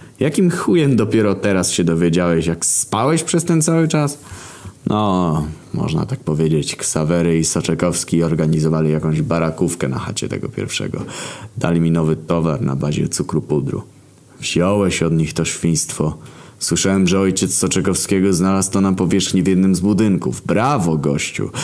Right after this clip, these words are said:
Wciągnąłeś pył z napromieniowanej kremówki. Ciesz się, że żyjesz. Słyszałem o takich, którzy spadali potem z rowerka. Dobra,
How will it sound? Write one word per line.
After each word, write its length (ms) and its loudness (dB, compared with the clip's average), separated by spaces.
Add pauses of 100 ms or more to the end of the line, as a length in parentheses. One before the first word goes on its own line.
(200)
Wciągnąłeś 640 2
pył 380 2
z 80 2
napromieniowanej 920 2
kremówki. 760 2 (400)
Ciesz 320 2
się, 140 2
że 180 4
żyjesz. 600 2 (420)
Słyszałem 580 2
o 40 2
takich, 340 0
którzy 280 2
spadali 460 2
potem 300 2
z 60 2
rowerka. 520 0 (680)
Dobra, 380 0